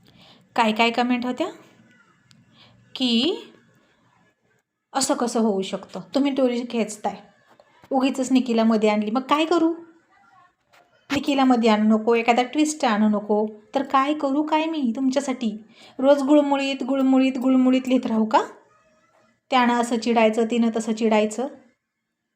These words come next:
मला ना असल्या कमेंटचा खूप राग आलेला आहे आणि त्या लोकांनी बंद करा स्टोरी वाचण्याचा. आणि खरं तुम्हाला सांगायचं ना, मला आता वेळच नाही YouTube-साठी स्टोरी लिहायला, माझा खूप वेळ जातो त्याच्यामध्ये.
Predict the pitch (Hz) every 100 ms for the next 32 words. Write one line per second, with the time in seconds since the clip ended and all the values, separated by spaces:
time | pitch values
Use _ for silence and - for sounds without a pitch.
0 | _ _ _ _ _ _ _ _ _ _
1 | _ _ _ _ _ _ _ 233 208 202
2 | 208 220 233 - 226 214 220 208 214 -
3 | - - 220 214 220 220 214 226 226 269
4 | 262 240 269 - - _ _ - - _
5 | _ 220 226 226 277 415 - - _ _
6 | _ _ _ _ _ _ _ _ _ -
7 | 269 277 254 254 254 277 247 262 320 349
8 | 349 269 269 254 233 226 220 202 233 233
9 | 277 277 277 269 277 262 269 285 294 359
10 | - - - _ 240 247 247 247 262 269
11 | 277 277 262 240 233 220 220 214 220 262
12 | 220 214 202 190 208 226 247 - 285 302
13 | 262 214 214 208 190 202 190 185